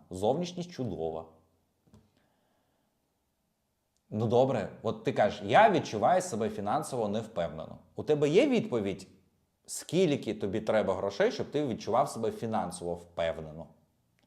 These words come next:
Якщо ти таке питання собі не задавав, задай. Коли ти зрозумієш цю суму,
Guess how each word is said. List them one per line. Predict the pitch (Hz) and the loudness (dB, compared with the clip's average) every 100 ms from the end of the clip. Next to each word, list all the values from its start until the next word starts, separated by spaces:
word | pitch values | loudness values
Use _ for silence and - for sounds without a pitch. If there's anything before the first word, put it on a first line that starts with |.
| _ _ _ _ _ _ _ _ _ _ _ _ _ _ _ | _ _ _ _ _ _ _ _ _ _ _ _ _ _ _
Якщо | 98 - 135 135 117 - - _ - | -12 -4 0 2 2 -2 -14 _ -4
ти | 120 | -4
таке | - 113 120 | -4 -4 -4
питання | 117 123 120 | -2 0 0
собі | 110 110 113 | -2 -4 -4
не | 117 | -4
задавав, | 113 120 190 190 | -4 0 2 2
задай. | 117 101 87 87 - - _ _ _ _ _ _ _ _ _ _ - | 0 -2 -4 -8 -12 -20 _ _ _ _ _ _ _ _ _ _ -4
Коли | 104 135 | 2 2
ти | 151 139 117 | 4 2 2
зрозумієш | 120 135 139 131 - | 0 0 0 -2 -4
цю | 135 | -4
суму, | - 214 214 104 - | 0 0 0 -6 -8